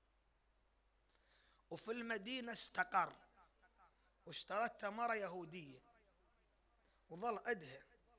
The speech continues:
إلى أن صار مقدمات، شاف النبي، طبع عليه للمسجد، والنبي إجا يشتري. هسه ذاك المالك طلب من رسول الله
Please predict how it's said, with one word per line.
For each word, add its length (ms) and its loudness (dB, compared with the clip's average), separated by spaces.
إلى 160 2
أن 720 2
صار 340 2
مقدمات، 720 0
شاف 380 2
النبي، 420 -2
طبع 240 2
عليه 180 2
للمسجد، 720 -4
والنبي 600 -2
إجا 160 0
يشتري. 580 -2
هسه 300 0
ذاك 340 6
المالك 760 2
طلب 300 2
من 200 -4
رسول 380 -2
الله 460 2